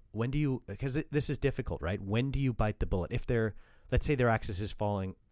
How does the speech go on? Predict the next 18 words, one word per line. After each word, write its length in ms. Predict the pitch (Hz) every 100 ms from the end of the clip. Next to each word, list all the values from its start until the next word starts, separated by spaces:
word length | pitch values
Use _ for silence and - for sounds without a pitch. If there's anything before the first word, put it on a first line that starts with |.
| -
okay, 200 | 95 82
if 100 | 80
it's 140 | 92
falling 340 | - - 113 92 - - -
far 280 | 131 123
medial 440 | 95 98 107 98 85
to 120 | -
the 100 | 87
inside 260 | 87 92 85
of 60 |
their 160 | 85 80
knee, 140 | 87
sure, 260 | 80 101 80
that's 200 | 92 -
an 60 |
obvious 360 | 82 82 90 -
one. 160 | 76 73
But, 140 | -